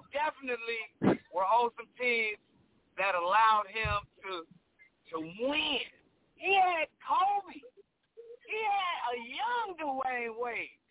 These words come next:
Come on, man. Joker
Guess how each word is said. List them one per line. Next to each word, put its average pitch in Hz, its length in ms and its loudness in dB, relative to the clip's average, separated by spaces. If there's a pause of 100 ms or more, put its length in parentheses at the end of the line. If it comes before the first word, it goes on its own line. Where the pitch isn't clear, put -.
(320)
Come 359 260 0
on, 220 460 0
man. 247 540 -4 (880)
Joker 349 260 -2